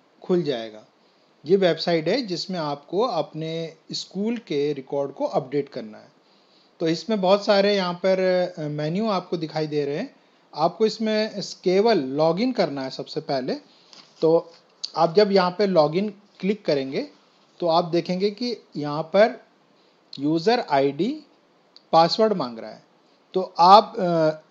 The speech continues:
अपने स्कूल का रिकॉर्ड को अपडेट कर रहे हैं तो आप क्या करेंगे, आप यूनिट में जाके उसको अपडेट करेंगे। तो यूनिट में जाके सबसे पहले आप अपना स्कूल का आईडी यहाँ पे डालेंगे और यहाँ पर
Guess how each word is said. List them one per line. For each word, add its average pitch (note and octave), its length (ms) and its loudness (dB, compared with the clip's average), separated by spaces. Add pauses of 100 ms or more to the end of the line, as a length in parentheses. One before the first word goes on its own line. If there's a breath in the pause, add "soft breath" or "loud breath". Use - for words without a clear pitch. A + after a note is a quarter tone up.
(420)
अपने G3 320 2
स्कूल G3+ 520 -4
का F3 240 4
रिकॉर्ड F3+ 460 2
को D3+ 240 -2
अपडेट F3+ 540 0
कर F3 160 2
रहे D3 180 -2
हैं D3 340 -8 (560 soft breath)
तो G3 220 0
आप F#3+ 260 2
क्या G#3+ 120 6
करेंगे, G#3+ 500 0
आप F#3+ 320 2
यूनिट F3+ 440 0
में B3 120 0
जाके F3+ 320 2
उसको F3 320 -8
अपडेट D3+ 460 -4
करेंगे। A#2+ 420 -12 (640 soft breath)
तो D#3 60 -2
यूनिट F3 480 0
में A#3 120 -4
जाके G#3 320 2
सबसे G3+ 260 -6
पहले G3 260 0
आप G3 220 2
अपना F#3+ 540 -6
स्कूल F3+ 280 -4
का F#3 220 -6
आईडी C#3 280 -2
यहाँ F3 200 -4
पे D#3 180 -6
डालेंगे C3+ 520 -6 (640 soft breath)
और D3 120 0
यहाँ D#3 180 0
पर B3 320 -2